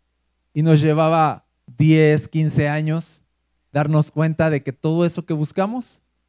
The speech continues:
no nos dio felicidad al final y ya nos deprimíamos. ¿No? Llegábamos a una edad así de, "Ah, no estoy satisfecho con nada de lo que he hecho".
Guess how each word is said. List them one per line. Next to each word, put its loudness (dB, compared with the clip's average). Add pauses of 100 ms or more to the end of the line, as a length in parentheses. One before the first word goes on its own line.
(140)
no -2
nos 0
dio 2
felicidad -4
al -6
final -12 (260)
y -8
ya -6
nos -2
deprimíamos. -6 (1000)
¿No? -4
Llegábamos 0
a -2
una 0
edad 0
así -4
de, -4 (560)
"Ah, -18
no -6
estoy -4
satisfecho -10
con -12
nada -6
de -8
lo -10
que -12
he -8
hecho". -18